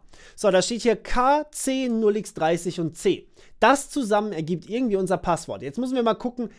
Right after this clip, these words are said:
was machen eigentlich diese Concats, ja? Und, ähm, hier werde ich jetzt einfach mal, ähm, das Ding umbenennen in, wo haben wir's?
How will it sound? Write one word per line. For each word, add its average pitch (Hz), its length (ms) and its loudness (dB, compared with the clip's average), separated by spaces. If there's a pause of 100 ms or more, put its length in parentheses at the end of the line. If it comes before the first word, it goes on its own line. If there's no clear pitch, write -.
(100)
was 196 300 0
machen 180 320 -4
eigentlich 170 240 -4
diese 170 240 -4
Concats, - 960 -6
ja? 139 320 -10 (1000)
Und, 202 440 2
ähm, 196 200 -2
hier 220 380 0
werde 226 160 -4
ich 196 60 -12
jetzt 208 140 4
einfach 185 200 -2
mal, 180 420 2
ähm, 156 300 -2
das 151 200 -4
Ding 170 160 -2
umbenennen 175 640 -2
in, 156 1080 -2
wo 123 100 -8
haben 127 160 -6
wir's? 135 220 -8